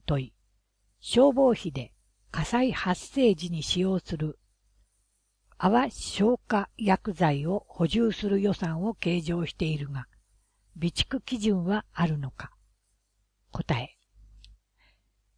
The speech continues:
国が示す消防力整備指針があり、危険物施設や貯蔵取扱数、危険物の種類などを勘案して必要な量の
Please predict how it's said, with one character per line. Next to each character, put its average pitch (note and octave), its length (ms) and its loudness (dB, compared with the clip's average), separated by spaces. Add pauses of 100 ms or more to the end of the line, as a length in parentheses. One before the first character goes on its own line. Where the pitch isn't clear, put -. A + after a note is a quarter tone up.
国 G#3+ 220 2
が A#3 140 4
示 G#3 360 -4
す E3 240 -6 (380)
消 B3 460 4
防 A#3+ 240 8
力 E3+ 340 2
整 A3 280 4
備 A3 140 0
指 - 160 0
針 E3+ 360 0
が F#3 160 -2
あ C#3+ 80 -2
り、 C3 180 -10 (400)
危 - 180 -14
険 B3+ 240 8
物 A#3 300 0
施 - 160 -4
設 A3 320 0
や C3 220 -4 (720)
貯 F3+ 180 2
蔵 B3 220 8
取 A3 280 4
扱 G#3 460 2
数、 D3 380 -6 (480)
危 - 80 -16
険 C4 300 6
物 G3+ 240 0
の D#3+ 120 -2
種 F3+ 180 0
類 A#3 220 2
な A3+ 160 2
ど E3 160 -2
を G3 220 0 (560)
勘 G3 280 2
案 F3+ 220 0
し - 140 -8
て - 260 -4 (140)
必 - 300 -8
要 B3+ 200 8
な A#3 160 2
量 A3+ 260 4
の D3 200 -6